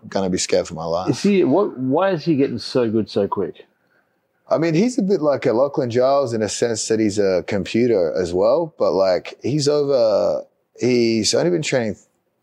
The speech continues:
Speaker 1: four years maybe now, and he's just illegally acquired every instructional you could ever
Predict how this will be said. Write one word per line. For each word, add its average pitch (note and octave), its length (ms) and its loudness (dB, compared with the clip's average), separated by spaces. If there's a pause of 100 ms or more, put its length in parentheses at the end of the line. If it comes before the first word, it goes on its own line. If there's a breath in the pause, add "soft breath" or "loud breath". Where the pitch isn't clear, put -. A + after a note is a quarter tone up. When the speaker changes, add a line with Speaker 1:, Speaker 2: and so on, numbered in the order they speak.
(120)
Speaker 1:
four E3+ 380 -2
years E3 360 2
maybe F3+ 280 0
now, F#3 420 -4 (160)
and A2+ 140 0
he's A2 160 0
just - 420 -2 (420)
illegally C3+ 520 2
acquired A#2+ 600 0
every A#2 240 0
instructional G2 640 -4
you F2 140 -8
could G2 160 0
ever F2+ 400 -2